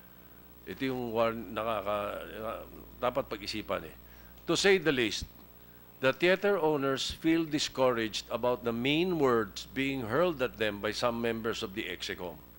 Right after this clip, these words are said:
The problem is this new crop of festival officials wrongfully feel that what they are doing right now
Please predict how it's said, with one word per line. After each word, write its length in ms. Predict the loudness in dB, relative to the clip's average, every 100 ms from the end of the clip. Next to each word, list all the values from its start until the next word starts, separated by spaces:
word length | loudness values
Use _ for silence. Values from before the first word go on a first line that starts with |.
| -20 -20 -20 -18 -2
The 100 | 0
problem 480 | 6 6 8 4 2
is 220 | 0 2
this 260 | 2 2
new 220 | 0 0 2
crop 340 | 4 2 2
of 140 | -4
festival 560 | 0 0 0 -2 0 -2
officials 580 | -4 -4 -4 -6 -8 -12 -16 -14 0
wrongfully 640 | 4 4 2 0 0 0
feel 400 | 0 0 0 -4 -12 -20 -20 -20 -12 0
that 160 | 0
what 320 | 4 2 2
they 80 | 2
are 160 | 4 2
doing 400 | 2 2 2 2
right 320 | 2 0 0
now 240 | 0 0